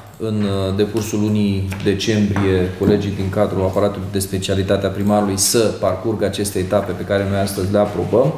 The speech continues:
iar începând cu ianuarie două mii douăzeci și trei să avem adjudecat acest, uh, uh, serviciu și, sigur, să reușim să și găsim, uh,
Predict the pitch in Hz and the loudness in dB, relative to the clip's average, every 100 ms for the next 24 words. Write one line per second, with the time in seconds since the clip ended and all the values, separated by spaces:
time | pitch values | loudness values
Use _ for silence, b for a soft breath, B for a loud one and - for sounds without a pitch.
0 | B B B - 113 123 113 107 123 117 | B B B 0 2 2 0 0 0 0
1 | 107 107 98 107 110 104 101 95 95 90 | 0 2 4 2 2 0 0 0 0 0
2 | 101 98 98 95 90 87 87 - 117 143 | 0 0 0 0 0 0 -4 0 2 2
3 | 156 B B B B - - - 123 117 | 0 B B B B -2 0 4 4 6
4 | 113 110 104 104 104 107 120 107 101 101 | 4 4 2 -2 -2 0 0 0 -2 -4
5 | 98 92 110 104 92 - 104 - 104 95 | -4 -2 -2 -2 -2 0 -2 -2 -2 0
6 | 92 87 85 98 - - - 98 95 95 | 2 0 0 -4 -8 -10 -10 -6 -2 -2
7 | 95 98 - 101 90 113 113 151 196 - | 0 0 2 2 2 -2 0 0 0 -4
8 | - B B B B B - - - 165 | -12 B B B B B -4 -2 2 4
9 | 175 175 - - 156 147 156 - 123 139 | 4 0 -6 -2 0 2 0 2 2 4
10 | 139 131 120 110 107 - 131 117 - 107 | 4 2 0 0 -2 -4 -4 -2 0 2
11 | 107 104 101 104 135 120 104 - 127 95 | 2 2 2 0 0 2 2 2 0 0
12 | 90 - - - 90 92 | -4 -8 -12 -6 -2 0